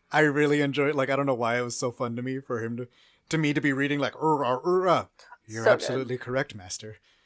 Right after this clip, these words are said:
Speaker 1: It's only when I find myself that I can truly embrace others," or whatever the, <laughs> like, when she comes to the epiphanies, she's talking to a Wookiee, and I just find that entertaining, 'cause that's Star Wars, baby.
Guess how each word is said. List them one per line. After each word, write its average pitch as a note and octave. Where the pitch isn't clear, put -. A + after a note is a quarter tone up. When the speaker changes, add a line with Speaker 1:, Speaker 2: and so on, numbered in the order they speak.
Speaker 1:
It's D3+
only D3
when B2+
I B2
find D3+
myself A2
that C3
I A#2+
can B2+
truly C3
embrace C3+
others," C3
or E3
whatever C#3+
the, F3
<laughs> A3+
like, D#3+
when D#3+
she E3
comes D3+
to D3+
the C#3
epiphanies, A#2
she's A#2
talking A2+
to A2
a B2+
Wookiee, A2
and G2+
I G2+
just G#2
find G#2
that G2+
entertaining, G2+
'cause A2+
that's B2+
Star E3+
Wars, G#2
baby. F3